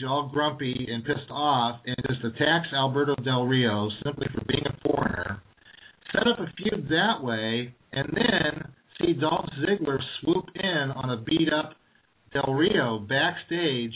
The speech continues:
and claim the heavyweight title. That way, you would have had Jericho and Ziggler at WrestleMania for the belt, and then you could have had this separate feud between Swagger,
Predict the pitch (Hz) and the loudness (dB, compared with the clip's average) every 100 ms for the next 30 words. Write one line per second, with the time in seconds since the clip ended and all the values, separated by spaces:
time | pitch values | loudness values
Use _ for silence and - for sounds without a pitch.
0 | 120 127 - 147 175 165 127 135 131 120 | -8 -10 -6 -4 -2 -2 0 2 2 2
1 | 120 113 - _ _ _ 175 208 - - | 2 0 -4 _ _ _ 4 4 4 -2
2 | - - 151 202 170 151 143 139 131 - | -10 0 2 4 4 4 4 2 -4 -18
3 | _ _ 120 139 139 131 123 131 127 120 | _ _ 0 4 4 2 2 2 4 2
4 | 113 - _ _ - - 147 - 131 120 | -2 -10 _ _ 0 2 2 2 0 0
5 | 104 - 143 165 127 113 113 - _ _ | -2 2 2 2 0 -2 -4 -10 _ _
6 | 113 110 117 110 110 113 110 110 104 - | -8 -6 -6 -6 -4 -2 -2 -2 -4 -4
7 | 101 95 98 95 - - - _ 123 123 | -4 -4 -2 -2 -4 -10 -20 _ 0 2
8 | 139 135 131 135 131 123 120 - - 180 | 4 4 2 2 2 0 0 -2 0 0
9 | 143 - - 104 101 104 - 113 104 104 | 0 -4 -4 -4 -2 -6 -4 -2 -2 -4
10 | - 107 107 107 107 104 | -4 -2 -2 0 0 0